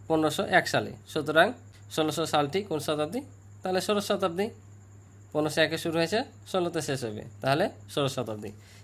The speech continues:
এখন বলছে নিচের প্রতিটি সাল কোন শতাব্দী ছিল? এখন এলে তোমরা নিজেরাই বলতে পারবা। দেখো উনিশশো পঁয়তাল্লিশ সালে শুরু হয়েছে, শেষ হবে কততে?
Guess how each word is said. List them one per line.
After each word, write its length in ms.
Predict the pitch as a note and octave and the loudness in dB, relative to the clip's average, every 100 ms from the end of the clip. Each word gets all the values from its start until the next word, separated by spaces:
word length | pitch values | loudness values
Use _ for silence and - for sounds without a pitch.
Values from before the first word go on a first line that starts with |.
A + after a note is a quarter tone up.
| - | 0
এখন 120 | C#3 F3+ | 2 4
বলছে 160 | F3+ F#3 | 4 4
নিচের 200 | F3+ G3 F#3+ | 4 2 0
প্রতিটি 300 | F3+ F3 E3+ D3+ | -2 0 0 2
সাল 120 | F#3+ G#3 | 2 2
কোন 120 | F#3 E3+ | 2 2
শতাব্দী 340 | D#3 D3 C#3 C3+ - | 0 -2 -2 -4 -6
ছিল? 120 | G#2 G#2 - - - - | -8 -8 -14 -20 -8 -4
এখন 140 | C3+ D#3+ | 0 2
এলে 120 | D#3+ E3 | 2 2
তোমরা 160 | E3 E3+ | 2 2
নিজেরাই 280 | D3+ D3+ E3+ D#3+ | 0 2 2 2
বলতে 180 | C3 A#2+ | 0 0
পারবা। 200 | A2 A2+ A#2 | -2 -2 0
দেখো 160 | B2 F#3 F3 | 0 0 0
উনিশশো 340 | D#3+ C#3+ F#3+ A#3 - - - - - - - | 2 2 0 0 -2 -18 -20 -20 -20 -18 2
পঁয়তাল্লিশ 380 | D#3 D3+ D3+ C#3+ | 2 4 0 0
সালে 160 | C#3+ E3 B3 - - | 2 2 0 -6 -2
শুরু 140 | E3+ | 2
হয়েছে, 180 | C3 A2+ A2+ | 2 2 -2
শেষ 120 | E3 D3+ | -2 -2
হবে 120 | D#3 | 0
কততে? 260 | D#3 D3+ G3 | 0 0 -2